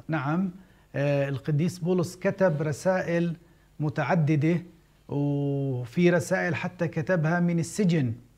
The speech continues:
فالإعلام، آه، إله والبشرى السارة إله دور إنه أنا أول إشي بدي أشهد بحياتي. الحكي اللي أنا بدي أحكيه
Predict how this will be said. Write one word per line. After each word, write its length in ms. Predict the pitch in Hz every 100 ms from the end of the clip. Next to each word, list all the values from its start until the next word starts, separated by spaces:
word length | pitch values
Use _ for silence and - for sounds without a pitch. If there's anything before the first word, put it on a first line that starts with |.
| _ _ - - _
فالإعلام، 2750 | - 160 156 151 147 143 143 139 143 - 156 147 143 143 139 139 135 135 143 135 131 170 220 214 208 208 - - - _ -
آه، 480 | 156 160 156 147 143 -
إله 160 | 190 175
والبشرى 600 | 160 156 143 196 - 160
السارة 520 | 143 - 190 180 160
إله 360 | 165 165 180 175
دور 440 | 156 190 185 180 - - - _ -
إنه 280 | 156 160 196
أنا 100 | 202
أول 320 | 190 180 185
إشي 240 | 202 -
بدي 320 | 180 147 175 208
أشهد 360 | - 143 135
بحياتي. 580 | 120 110 135 123 117 - - _ _ _ _ _ _ _ _ _ _ _ 156
الحكي 600 | 160 139 - 226 - 165
اللي 240 | 147 147
أنا 160 | 175 170
بدي 220 | 147 135
أحكيه 520 | 147 - 175 170 175